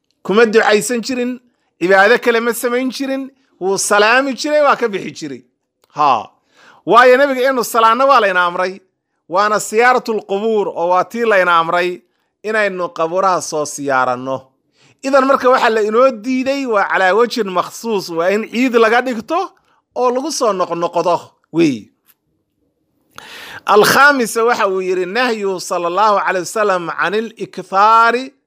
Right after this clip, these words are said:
waxa weeye, "min asiyaara." Macnaha in la badiyo siyaaratul qubuur oo lagu soo noqnoqdo al-ikthaar. Oo waxa weeye, maalin walba uu qofku yidhaahdo, xataa Madiino joogtid, ma aha inaad tiraahid, "Maalin walba qabriga nebigaan soo booqanayaa,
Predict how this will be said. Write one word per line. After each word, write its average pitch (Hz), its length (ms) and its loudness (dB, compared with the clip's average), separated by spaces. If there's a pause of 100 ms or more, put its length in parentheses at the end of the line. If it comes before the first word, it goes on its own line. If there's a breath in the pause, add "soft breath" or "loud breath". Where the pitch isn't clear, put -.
(800)
waxa 196 280 2
weeye, 190 140 2
"min 170 160 -2
asiyaara." 147 600 -2 (720)
Macnaha 214 360 2
in 240 140 -2
la 202 100 0
badiyo 175 600 -4
siyaaratul 180 800 -2
qubuur 156 540 -6 (100)
oo 170 140 -2
lagu 180 240 -2
soo 180 260 2
noqnoqdo 160 760 -2 (100)
al-ikthaar. 165 720 2 (760)
Oo 160 160 0
waxa 208 260 2
weeye, 208 340 2
maalin 208 560 2
walba 269 320 0
uu 226 140 -4
qofku 226 280 -6
yidhaahdo, 180 340 -2
xataa 262 280 -2
Madiino 262 380 -2
joogtid, 165 540 -4 (480)
ma 254 140 2 (100)
aha 254 160 2
inaad 254 300 2
tiraahid, 208 400 0
"Maalin 202 440 2
walba 226 240 0
qabriga 220 340 0
nebigaan 190 300 0
soo 190 220 -2
booqanayaa, 175 800 0